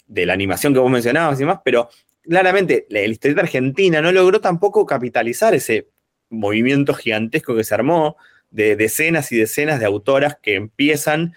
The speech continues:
muchas muy jóvenes, que no se vieron, eh, después re-, eh, encausadas en la publicación de libros de historieta,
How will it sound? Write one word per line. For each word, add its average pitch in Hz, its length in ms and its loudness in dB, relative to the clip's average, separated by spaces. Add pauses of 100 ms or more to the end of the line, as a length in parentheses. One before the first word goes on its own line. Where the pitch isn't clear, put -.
(100)
muchas 147 360 0
muy 117 220 -2
jóvenes, 160 640 0 (360)
que 139 100 -2
no 196 120 2
se 208 180 2
vieron, 240 380 2
eh, 143 80 2
después 131 240 -2
re-, 127 260 -4
eh, 101 600 -2 (280)
encausadas 135 920 0
en 107 180 -4
la 101 300 -2
publicación 104 600 -4
de 110 80 0
libros 110 580 0 (260)
de 95 80 -10
historieta, 92 720 -4